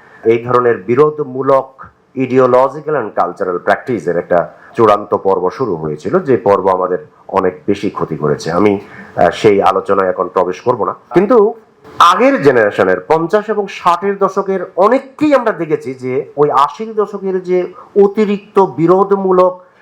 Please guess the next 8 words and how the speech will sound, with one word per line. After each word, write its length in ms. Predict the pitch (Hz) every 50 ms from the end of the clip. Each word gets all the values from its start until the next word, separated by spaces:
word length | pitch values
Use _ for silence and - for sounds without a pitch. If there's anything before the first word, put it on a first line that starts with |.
| - -
সাংস্কৃতিক 680 | 156 151 - - - 170 175 170 180 175 131 - -
চর্চা, 460 | - 104 90 - - - 107 127 143 - - _ _ -
ideological 680 | 117 113 123 127 120 117 120 123 120 117 - 101 104
বা 140 | 98 95 95
ভাবাদর্শিক 600 | 95 95 92 98 104 101 113 113 113 - 120 95 - -
চর্চা, 400 | 90 78 78 - - 127 156 196 - - -
সেটার 360 | 123 113 - 110 107 - 98
মধ্যে 460 | 104 110 110 104 - 110 107 95 87